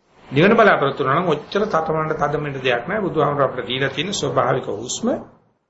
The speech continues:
නිකන් පොළවේ ඇවිදින එක. ඔකේ මොකක්වත් කරන දෙයක්, ඔකේ මොනවාක්වත් සාමේ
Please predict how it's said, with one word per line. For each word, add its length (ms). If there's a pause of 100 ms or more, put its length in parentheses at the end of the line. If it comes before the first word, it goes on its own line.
(400)
නිකන් 360
පොළවේ 340
ඇවිදින 320
එක. 140 (1800)
ඔකේ 260
මොකක්වත් 540
කරන 280
දෙයක්, 240
ඔකේ 260
මොනවාක්වත් 380
සාමේ 420